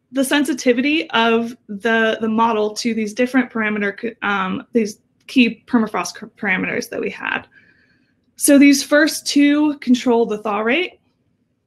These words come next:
um, the, we also looked at the initial permafrost pool size, the C O two to methane decomposition ratio, and the, the fraction of,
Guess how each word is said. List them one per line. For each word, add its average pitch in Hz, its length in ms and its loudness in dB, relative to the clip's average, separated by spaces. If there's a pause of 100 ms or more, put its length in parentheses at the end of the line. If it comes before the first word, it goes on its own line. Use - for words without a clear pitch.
(280)
um, 233 480 2 (120)
the, 247 560 0
we 247 140 4
also 254 240 -2
looked 233 300 -4
at 226 180 -6
the 220 480 -2
initial 226 320 -2
permafrost 214 560 -6
pool 285 240 -4
size, 277 680 -2 (640)
the 240 440 6
C 262 260 2
O 262 60 2
two 247 300 2
to 240 140 -4
methane 240 680 2
decomposition 240 760 0
ratio, 247 460 2 (1200)
and 240 340 6 (180)
the, 233 360 2
the 220 580 -2
fraction 226 640 -4
of, 208 600 -4